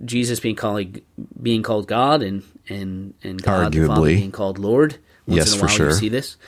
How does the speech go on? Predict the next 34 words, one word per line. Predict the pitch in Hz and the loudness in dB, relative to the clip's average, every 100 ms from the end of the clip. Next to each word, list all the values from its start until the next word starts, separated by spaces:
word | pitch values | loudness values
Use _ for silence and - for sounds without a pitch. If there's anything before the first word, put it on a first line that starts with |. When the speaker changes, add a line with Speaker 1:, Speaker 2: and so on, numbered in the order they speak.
| - | -4
Speaker 2:
Mm-hmm. | 80 80 87 | 0 4 4
Speaker 1:
Um, | 107 101 98 95 90 - | 4 0 -6 -8 -12 -4
doesn't | 131 117 | -2 -2
happen | 120 117 107 | -4 -4 -4
all | 120 127 | -4 -4
the | |
time, | 104 101 98 | -6 -4 -4
certainly, | - 107 123 139 - - - | -4 -4 -4 -4 -6 -12 -4
because | 120 127 | 0 0
the | 139 | 0
typical | 127 196 190 160 127 | 2 2 2 4 4
appellations | 127 113 107 107 113 107 | 2 2 0 0 -4 -6
are | |
God | 101 107 117 123 | -4 -2 0 0
and | 107 | -2
Lord, | 95 101 | -2 -4
respectively. | 104 - 139 101 95 90 - _ _ _ _ _ | -4 -2 -2 -2 -10 -14 -16 _ _ _ _ _
Speaker 2:
Yes, | 98 101 92 80 - | 0 2 2 2 0
and | 104 95 | 2 2
sometimes | 92 98 120 127 107 98 117 135 - - | 2 2 2 2 2 2 2 0 -2 -2
an | 90 | 0
author | 82 85 95 98 95 | 2 2 2 0 2
like | 85 78 - | 2 0 0
Luke | 85 139 113 92 - - - | 0 2 0 -2 -8 -12 -4
will | 90 | -2
distinguish | 82 85 - 123 117 90 | 0 0 2 2 2 0
between | - - - 85 82 80 80 78 _ _ | -2 -2 0 2 4 4 0 -2 _ _
the | - 87 | 0 2
Lord | 85 85 76 | 2 2 0
God | 92 117 92 67 78 101 _ _ - | 0 2 2 0 -2 -6 _ _ -2
and | 90 87 | 0 2
the | 82 | 2
Lord | 78 76 71 | 2 0 0
Jesus | 87 80 65 57 - | 0 0 -2 -2 -4